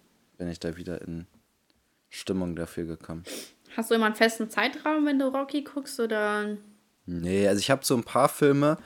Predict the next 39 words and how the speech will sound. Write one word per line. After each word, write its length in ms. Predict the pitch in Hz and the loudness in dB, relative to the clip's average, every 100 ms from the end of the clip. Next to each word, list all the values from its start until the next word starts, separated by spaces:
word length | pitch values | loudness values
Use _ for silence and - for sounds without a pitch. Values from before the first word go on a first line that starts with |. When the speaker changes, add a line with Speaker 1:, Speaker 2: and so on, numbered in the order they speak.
| - _ - | -18 _ -2
Speaker 1:
die 80 | 104 | -2
ich 120 | - | 0
immer 280 | 120 120 110 | 4 4 6
mehr, 260 | 107 104 - | 4 4 2
also 200 | 104 101 | 0 0
die 140 | 104 | -2
ich 120 | 104 | -4
immer 200 | - 113 | -2 0
mindestens 560 | 110 113 113 113 - 98 | 2 2 0 -2 -6 -4
einmal 420 | - 98 95 92 | 0 2 4 2
im 140 | 92 90 | 2 2
Jahr, 340 | 90 92 92 | 4 4 4
vielleicht 400 | - - 90 90 | -4 -2 0 -2
auch 100 | 87 | -4
mehrmals 460 | 92 90 92 82 - | -4 -2 -2 -4 -8
gucke. 340 | - - 113 - _ - - _ _ | -12 -2 -4 -4 _ -20 -20 _ _
Ähm, 440 | 90 92 92 87 85 _ | 4 6 4 2 -4 _
bei 100 | - | 2
Rocky 300 | 90 101 - | 6 6 4
ist 80 | 98 | 0
es 140 | 95 101 | 0 -4
nicht, 240 | 92 - | -4 -8
äh, 120 | - - - 85 _ - _ - | -18 -14 -10 -10 _ -20 _ -2
immer 180 | 95 90 | 0 2
alle 200 | 98 107 | 2 0
Teile, 260 | 113 98 95 | 0 2 2
aber 180 | 90 87 | 2 -4
so 60 | - | 2
irgendeinen 340 | 101 - 92 | 2 2 0
Rocky-Teil 460 | 95 - 92 92 87 | 0 0 -4 -2 -4
guck 240 | 90 82 | -6 -14
ich 160 | - 101 | -6 0
immer 260 | 113 110 | 2 2
im 140 | 101 104 | 2 2
Jahr 240 | 101 101 | 2 2
oder 180 | 85 87 | 0 -2
vielleicht 240 | 85 85 | -2 -4
auch 100 | 82 | -4
zwei. 440 | - - 87 104 | -4 -2 0 -2